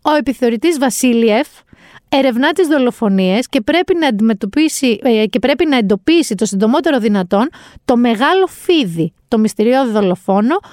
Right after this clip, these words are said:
που χτυπάει με αγριότητα και χωρίς προφανή λόγο. Ενώ αυτή τα έχει απλά χάσει. Καταλαβαίνεις, ο άλλος ψάχνει έναν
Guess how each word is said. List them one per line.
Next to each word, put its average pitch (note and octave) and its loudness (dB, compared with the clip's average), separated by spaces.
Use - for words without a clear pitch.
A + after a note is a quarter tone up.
που C4 -2
χτυπάει E4+ -2
με C#4+ 0
αγριότητα G#3+ 0
και F4 0
χωρίς C#4 -2
προφανή E4+ -2
λόγο. B3 0
Ενώ B3+ 0
αυτή D#4+ -4
τα - -4
έχει E4 -4
απλά E4 -2
χάσει. A#3 -4
Καταλαβαίνεις, A#3 0
ο A#3+ 2
άλλος C#4 0
ψάχνει C#4+ -2
έναν C#4+ 0